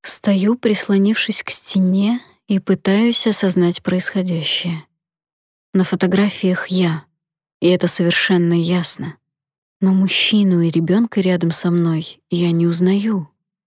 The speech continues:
Муж. Это слово крутится у меня в голове. Я пытаюсь ассоциировать его с кем-нибудь, но тщетно. Смотрю на этого человека, но его лицо не вызывает никаких воспоминаний.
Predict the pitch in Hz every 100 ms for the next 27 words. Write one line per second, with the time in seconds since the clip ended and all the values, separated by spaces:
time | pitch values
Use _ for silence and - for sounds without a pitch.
0 | _ _ _ _ _ - 185 185 180 170
1 | 156 - - - - - _ _ _ _
2 | _ _ - 208 208 196 - 214 202 -
3 | 226 - 196 - 190 175 175 175 175 180
4 | 170 170 156 _ _ _ _ _ _ _
5 | _ 202 202 220 233 240 214 - 208 -
6 | - - 233 247 196 185 202 202 - -
7 | 220 202 196 254 254 - 202 208 - -
8 | - 277 285 190 175 170 _ _ _ _
9 | _ _ _ - - 185 - 226 196 185
10 | 170 - 170 170 190 226 185 180 175 180
11 | 180 196 185 - 202 180 175 180 190 190
12 | 190 202 - 220 - 214 - 190 - 175
13 | 175 175 165 175 -